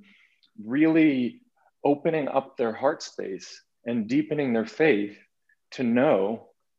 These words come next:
that they can manifest a relationship into their lives. But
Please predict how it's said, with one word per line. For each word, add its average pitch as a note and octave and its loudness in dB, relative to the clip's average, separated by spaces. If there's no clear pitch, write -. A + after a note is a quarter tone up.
that A#2 0
they C#3+ 2
can E3+ -6
manifest D#3+ -2
a - -2
relationship A#2 -2
into A2 -6
their A2 0
lives. A#2+ -4
But B2 0